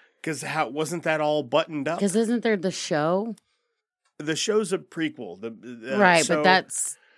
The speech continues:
Speaker 2: we
Speaker 1: so,
Speaker 2: talked about that.
Speaker 1: so here's what I do know. Uh, this is a,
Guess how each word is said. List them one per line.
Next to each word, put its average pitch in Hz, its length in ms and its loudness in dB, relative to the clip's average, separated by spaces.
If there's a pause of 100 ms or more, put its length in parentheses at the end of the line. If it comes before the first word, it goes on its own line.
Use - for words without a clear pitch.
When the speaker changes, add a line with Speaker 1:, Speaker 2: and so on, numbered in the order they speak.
(120)
Speaker 2:
we 170 100 -4
Speaker 1:
so, 180 100 0
Speaker 2:
talked 170 200 0
about 143 240 -4
that. 135 360 0
Speaker 1:
so 175 140 -4
here's 196 200 -2
what 190 120 -2
I 143 100 2
do 120 280 -8
know. 87 360 -12 (220)
Uh, 120 400 -6
this 143 840 -4 (120)
is 123 1000 -6 (800)
a, 127 140 -4